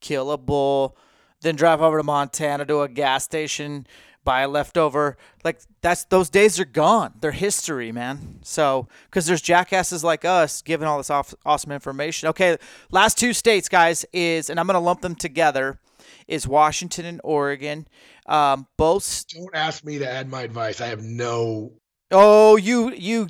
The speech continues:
Speaker 1: you know more than you let on. Okay, so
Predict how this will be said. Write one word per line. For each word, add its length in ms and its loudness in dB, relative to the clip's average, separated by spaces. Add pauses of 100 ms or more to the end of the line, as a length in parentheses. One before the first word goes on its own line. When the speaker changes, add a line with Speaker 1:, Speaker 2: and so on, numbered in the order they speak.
(160)
Speaker 1:
you 200 -4
know 240 -2
more 320 -4
than 200 -12
you 280 -12
let 160 -12
on. 180 -8
Okay, 220 -2
so 340 0